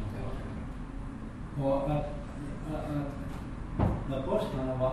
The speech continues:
angelägna, både i det fallet och det senare fallet, där vi endast var döpta i Johannes namn, och det sa att den helige ande skulle komma över dem och det skulle manifesteras, så att apostlarna var, de har den helige ande. Antagligen för att de visste att de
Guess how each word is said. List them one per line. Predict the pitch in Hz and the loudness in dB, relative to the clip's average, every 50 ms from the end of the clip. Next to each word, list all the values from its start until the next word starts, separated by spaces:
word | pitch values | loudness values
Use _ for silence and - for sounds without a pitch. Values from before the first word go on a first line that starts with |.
| - - | 4 2
angelägna, | - - 165 147 123 117 110 110 104 101 98 98 98 95 - - - - - - - - - - - - - - - - - - - - | 0 0 2 2 2 2 2 2 2 2 2 0 0 0 -2 -4 -4 -6 -4 -4 -4 -4 -6 -6 -4 -4 -4 -2 -2 -2 -2 -2 0 0
både | - - - - | 0 2 2 2
i | - - 170 | 2 2 2
det | 175 - - | 2 0 2
fallet | 175 175 190 - - - | 2 2 4 4 4 2
och | - - | 2 0
det | - - 170 | 0 0 0
senare | 160 147 131 123 113 101 101 - 113 | 2 2 2 2 2 0 0 -2 -2
fallet, | 107 104 104 104 101 104 | -2 -2 -2 -2 -2 -2
där | 110 110 110 113 | -2 -2 -2 -2
vi | 120 123 120 - 127 | -2 -2 0 0 0
endast | 123 123 - - - | 0 -2 -2 -2 -4
var | - 113 117 120 | -4 -2 -2 0
döpta | - - - 131 | 0 -2 -2 -2
i | 139 - | -2 -2
Johannes | - 143 147 - - - - 113 | -2 -2 -2 -2 -2 -2 -4 -4
namn, | 110 113 117 123 | -2 -2 -2 0
och | 143 - | 0 -2
det | - - 123 - - | -2 -2 -2 -2 0
sa | - - 208 151 - 101 95 - - - - - - - - | 6 8 8 8 8 6 4 0 -2 -4 -4 -6 -6 -4 -2
att | 143 139 139 131 | 0 0 2 2
den | 123 120 - - | 2 2 2 2
helige | 202 - - - - - - 320 | 0 0 0 0 0 0 0 0
ande | 330 285 - - | 0 0 0 0
skulle | - - - - - 127 | -2 -2 -2 -2 -2 0
komma | 120 120 123 - - - | 2 2 2 2 0 0
över | - 117 117 113 113 | 0 0 0 0 0
dem | 120 120 120 113 | 0 2 2 0
och | 113 - | 0 -2
det | - - - | -2 -2 -4
skulle | - 117 110 113 | -4 -4 -2 -2
manifesteras, | 110 110 110 110 - - - - - - - - - - - - | -2 -2 -2 -2 -4 -4 -6 -6 -4 -4 -4 -4 -4 -4 -4 -4
så | 123 127 | -4 -4
att | - - - 123 127 | -4 -4 -4 -4 -4
apostlarna | - 147 147 147 139 135 131 123 127 - - | -4 -4 -4 -2 -2 -2 -4 -4 -4 -4 -4
var, | - - - - - - - - - - | -4 -4 -4 -6 -6 -6 -6 -6 -6 -4
de | 123 117 123 143 | -4 -2 0 0
har | 147 127 120 113 | 0 0 0 0
den | 113 - 127 | 0 -2 -2
helige | 127 127 123 - 117 120 120 | -2 -2 -2 -2 -2 -2 -2
ande. | 113 101 - - - - - - - - - | 0 0 0 0 -2 -4 -4 -6 -6 -4 -2
Antagligen | 120 135 156 156 - - 123 120 - | 2 6 6 8 8 8 6 4 2
för | 123 | 2
att | 127 131 | 2 2
de | 135 151 160 | 4 4 2
visste | 160 - - - - 117 - - - - - - | 2 0 -2 -2 -4 -4 -4 -4 -4 -6 -6 -6
att | - - | -4 -4
de | 113 | -4